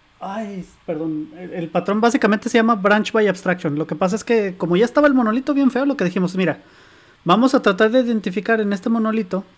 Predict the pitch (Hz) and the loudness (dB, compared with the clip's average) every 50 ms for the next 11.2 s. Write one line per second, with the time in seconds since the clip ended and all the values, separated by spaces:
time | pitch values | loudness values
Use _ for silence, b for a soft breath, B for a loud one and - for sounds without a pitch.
0 | _ _ _ - 170 165 160 160 - _ - 160 160 156 156 156 151 151 - - | _ _ _ -2 -2 -2 -2 -4 -8 _ -6 -4 -2 -2 -2 -2 -4 -4 -2 -2
1 | 180 190 214 226 220 190 185 - - 214 208 196 - 220 214 - - - 180 170 | 0 0 0 0 -2 -4 -4 -2 -2 -2 -2 -2 -4 -4 -4 -4 -6 -4 -4 -2
2 | 160 156 156 151 151 151 - - - _ _ _ - 170 156 160 175 180 196 185 | 0 0 0 0 -2 -2 -6 -10 -16 _ _ _ -2 0 2 2 2 0 0 0
3 | 233 202 - 202 180 226 214 214 214 220 220 - 202 180 165 190 196 196 185 185 | 0 0 0 2 4 4 6 6 6 4 4 4 2 2 4 2 2 0 0 -2
4 | - 185 165 156 - 170 - - - - 185 180 208 208 196 196 196 185 - - | -2 -2 -2 0 -2 -4 -4 -4 -2 -2 -2 0 0 0 0 0 -2 -4 -6 -12
5 | B B B B B B B B B - 170 151 185 190 185 233 220 - 208 196 | B B B B B B B B B 0 2 2 2 2 2 2 2 2 2 2
6 | 208 220 233 - 196 175 170 180 202 220 226 202 165 165 156 151 151 147 143 143 | 2 0 2 2 2 2 4 2 2 2 0 0 0 0 2 2 2 2 2 0
7 | 143 143 139 - 139 - 151 160 160 160 170 180 180 170 170 185 208 208 202 170 | 0 -2 -4 -6 -8 -10 -8 -8 -6 -4 -4 -4 -4 -2 -2 0 0 0 2 2
8 | 160 160 160 170 175 233 196 - 180 - 156 143 156 - 202 180 202 180 196 202 | 4 4 2 2 0 -2 -4 -4 -2 0 0 0 0 -2 -4 -4 -2 -2 -2 0
9 | 196 185 170 156 160 147 143 147 - 160 180 180 180 202 208 208 196 190 180 180 | 0 -2 0 0 2 0 2 0 0 -2 -2 0 0 0 0 0 -2 -4 -2 0
10 | 170 151 156 156 151 151 - 214 190 185 175 180 - 151 147 143 143 139 139 139 | 0 2 4 2 2 0 -2 -4 -4 -4 -6 -4 -2 -2 -2 -2 -2 -4 -4 -4
11 | 139 139 139 131 | -6 -6 -8 -8